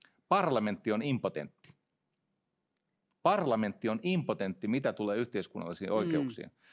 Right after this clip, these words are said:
Speaker 1: Jos katsotte yhteiskunnallisten oikeusten taustaa, niin sen on hankkinut aktivismi.
Speaker 2: Kyllä.
Speaker 1: Ja erityisesti etujärjestöt, kuten A Y-liike.
Speaker 2: Mm.
Speaker 1: Et me-, me-, menkääpä sinne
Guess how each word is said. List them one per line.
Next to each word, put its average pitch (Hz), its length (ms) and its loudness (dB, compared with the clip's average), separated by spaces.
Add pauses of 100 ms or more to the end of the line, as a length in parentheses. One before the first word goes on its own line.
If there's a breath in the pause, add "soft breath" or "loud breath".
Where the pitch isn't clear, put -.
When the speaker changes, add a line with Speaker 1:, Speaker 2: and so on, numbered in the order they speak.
(180 soft breath)
Speaker 1:
Jos 113 120 -4
katsotte 175 500 0
yhteiskunnallisten 131 800 0
oikeusten 107 560 0
taustaa, 110 540 2
niin 95 140 -2
sen 131 220 0
on 110 120 2
hankkinut 110 440 -2
aktivismi. 98 580 -4 (180)
Speaker 2:
Kyllä. 190 300 -8 (440 soft breath)
Speaker 1:
Ja 120 120 6
erityisesti 135 500 2
etujärjestöt, 113 600 2
kuten 113 260 -2
A 127 200 2
Y-liike. 78 440 -4 (140)
Speaker 2:
Mm. 247 500 0
Speaker 1:
Et 302 120 4
me-, - 140 -4
me-, 147 160 -6
menkääpä 165 400 2
sinne 120 280 0